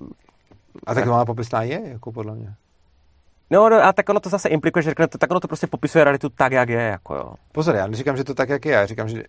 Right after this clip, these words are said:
Speaker 1: jako něco může být deskri-, jako
Speaker 2: Hmm.
Speaker 1: můžeme mít deskriptivní a normativní výroky,
Speaker 2: Hmm.
Speaker 1: ale to ještě neznamená, že deskriptivní výrok popisuje realitu tak, jak je.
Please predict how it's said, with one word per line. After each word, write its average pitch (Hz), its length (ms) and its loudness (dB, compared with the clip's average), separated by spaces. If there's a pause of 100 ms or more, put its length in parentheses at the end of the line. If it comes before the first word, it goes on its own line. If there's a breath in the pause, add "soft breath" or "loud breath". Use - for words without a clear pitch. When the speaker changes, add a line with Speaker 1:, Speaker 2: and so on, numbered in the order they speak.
Speaker 1:
jako 113 200 -8
něco 117 260 -6
může 139 180 -4
být 135 120 0
deskri-, - 240 -6 (100)
jako 117 60 -2
Speaker 2:
Hmm. 110 100 2
Speaker 1:
můžeme 131 220 -2
mít 156 180 -4
deskriptivní 139 520 -4
a 139 60 -4
normativní 127 460 -4
výroky, 101 520 -4 (240 soft breath)
Speaker 2:
Hmm. 107 100 0
Speaker 1:
ale 110 120 2
to 131 80 2
ještě 131 160 -4
neznamená, 123 360 -2
že 123 60 -6
deskriptivní 120 520 -6
výrok 117 220 -4
popisuje 120 340 -4
realitu 113 300 0
tak, 113 140 -6
jak 120 160 -4
je. 147 200 -4